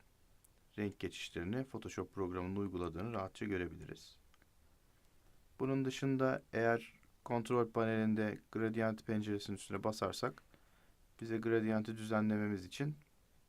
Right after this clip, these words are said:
bir panel açılır. Bu panelde kullanmamız için bazı presetler konulmuştur. Örneğin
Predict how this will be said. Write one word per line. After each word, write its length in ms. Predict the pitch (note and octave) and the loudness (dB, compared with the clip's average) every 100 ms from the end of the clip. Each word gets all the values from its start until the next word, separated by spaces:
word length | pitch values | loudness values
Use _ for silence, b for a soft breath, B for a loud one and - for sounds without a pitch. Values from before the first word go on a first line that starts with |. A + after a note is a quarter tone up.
| _ - _ - - - - - - - - | _ -20 _ -20 -20 -20 -20 -20 -20 -14 -2
bir 220 | A2 A2 | 0 0
panel 400 | - G#2 G2+ F2+ | -2 -2 0 0
açılır. 540 | E2+ F#2+ A#2+ D#3 - - - _ - _ _ _ _ _ _ _ _ - - - - _ - - _ - C3+ | -2 -2 -2 -4 -8 -20 -20 _ -20 _ _ _ _ _ _ _ _ -20 -20 -20 -20 _ -20 -20 _ -14 -8
Bu 120 | C3 | 0
panelde 600 | B2 A#2+ A2 B2 C#3+ - - | 4 6 6 6 4 2 -4
kullanmamız 580 | D3 C3+ B2+ B2+ A#2 A2+ | 0 2 4 2 0 -4
için 340 | A2 A#2 A#2 | -4 -4 -2
bazı 300 | A#2+ A#2 A2+ | 2 2 2
presetler 800 | A2+ A2+ A2+ A2 - G#2+ G2+ - - - - _ - | 2 2 2 -2 2 0 0 -6 -20 -20 -20 _ -20
konulmuştur. 720 | - G2 F2 D#2+ - B2+ A#2 - | -10 -6 -6 -8 -8 -8 -8 -4
Örneğin 480 | A2+ G#2+ G#2+ D3 | 0 2 2 -2